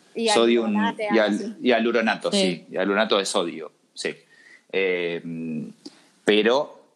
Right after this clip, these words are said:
Speaker 2: eh, te-, generalmente la nomenclatura te dice ácido hialurónico al tanto por ciento, de, de acuerdo al porcentaje, y te, te especifica el peso molecular que nece-, que, que, que tienen.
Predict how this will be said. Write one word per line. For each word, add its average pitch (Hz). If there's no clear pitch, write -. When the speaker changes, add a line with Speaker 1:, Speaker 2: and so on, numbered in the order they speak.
Speaker 2:
eh, 85
te-, -
generalmente 107
la 107
nomenclatura 92
te 90
dice 87
ácido 87
hialurónico 80
al 82
tanto 85
por 85
ciento, 107
de, 80
de 85
acuerdo 90
al 87
porcentaje, 110
y 95
te, 95
te 101
especifica -
el 87
peso 117
molecular 92
que -
nece-, -
que, -
que, 82
que -
tienen. 76